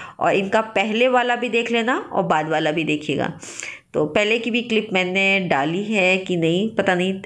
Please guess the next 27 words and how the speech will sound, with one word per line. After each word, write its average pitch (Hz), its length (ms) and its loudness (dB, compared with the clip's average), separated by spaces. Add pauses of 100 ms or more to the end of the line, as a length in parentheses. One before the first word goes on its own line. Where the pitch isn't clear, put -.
आगे 160 240 -2
आपको 170 220 -4
दिख 165 140 -6
जाएगी। 175 320 0 (1400)
तो 208 400 6 (200)
ये 220 140 4
इनका 196 200 0
फाइनल 180 400 -2
हेयर 170 200 0
कट 196 240 -4
हो 202 80 -2
गया 196 220 0
है, 226 280 0 (540)
और 160 320 2
मेरा 180 260 4
ये 180 240 0
वीडियो 185 280 2
भी 208 120 2
आपको, 202 280 -2
हाँ, 196 240 0
ये 175 160 -4
है 165 120 0
पहले 160 340 -2
की 285 220 -4 (200)
और 165 320 2
ये 190 240 2
है, 185 520 -2